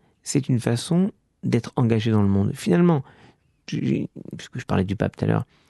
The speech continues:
le pape s'est, s'est défini une fois comme étant le serviteur des serviteurs.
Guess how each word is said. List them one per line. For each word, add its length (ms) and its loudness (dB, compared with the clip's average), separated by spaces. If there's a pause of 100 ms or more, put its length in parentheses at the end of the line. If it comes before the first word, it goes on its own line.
(440)
le 180 -12
pape 180 0
s'est, 140 -2
s'est 160 -2
défini 480 2
une 120 4
fois 160 -4
comme 180 0
étant 160 2
le 100 4
serviteur 760 0
des 100 2
serviteurs. 640 -6